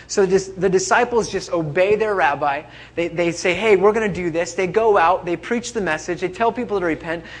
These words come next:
they, they cast out demons and they heal people. But they still don't know who Jesus is. This will make more sense when we talk about it.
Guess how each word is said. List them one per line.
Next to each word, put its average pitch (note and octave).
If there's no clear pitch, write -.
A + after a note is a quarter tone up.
they, F#3
they F#3+
cast A#3
out G#3+
demons F3+
and F#3+
they F#3+
heal A#3
people. E3
But G3+
they G#3
still C4+
don't B3
know G#3+
who A3
Jesus G3
is. A#2+
This F#3+
will A#3+
make A3
more G#3
sense F3+
when E3
we E3
talk E3
about A2+
it. G#2